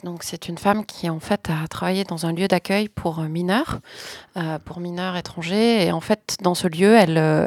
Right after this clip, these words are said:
elle a mené des interviews, les interviews que, que l'État français a l'obligation de, de mener avec les personnes qui se disent mineures. Et cette, euh, femme devait donc, euh, établir tout un dossier.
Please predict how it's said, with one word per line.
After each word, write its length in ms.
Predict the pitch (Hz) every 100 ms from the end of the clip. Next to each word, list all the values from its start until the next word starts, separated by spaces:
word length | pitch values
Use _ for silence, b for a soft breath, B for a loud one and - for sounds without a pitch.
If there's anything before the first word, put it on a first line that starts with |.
| -
elle 100 | 170
a 60 |
mené 480 | 175 180 190 208 220 B B B -
des 540 | 165 165 165 170 165
interviews, 540 | 180 202 185 160 196 233
les 180 | 170
interviews 440 | 165 175 170 180 208
que, 360 | - 165 156 160
que 180 | - 160
l'État 240 | 156 185
français 460 | 180 180 - 180 190 B B -
a 60 |
l'obligation 580 | 170 170 180 170 - 196
de, 480 | 180 156 165 165 196
de 80 | -
mener 380 | 170 175 175 190 B B B -
avec 340 | 175 170 -
les 80 | 170
personnes 440 | 165 165 - 220 214
qui 180 | -
se 160 | - 170
disent 320 | 151 175 185
mineures. 480 | 180 170 160 190 214 - B B B B B _
Et 1000 | 180 180 175 170 170 170 170 170 165 165 170 -
cette, 380 | - 170 160 -
euh, 180 | 165 165
femme 400 | - 185 214 196
devait 280 | 170 165 165
donc, 300 | 175 180 -
euh, 40 |
établir 480 | 160 165 160 175 -
tout 200 | - -
un 220 | 165 160
dossier. 420 | 156 175 - 170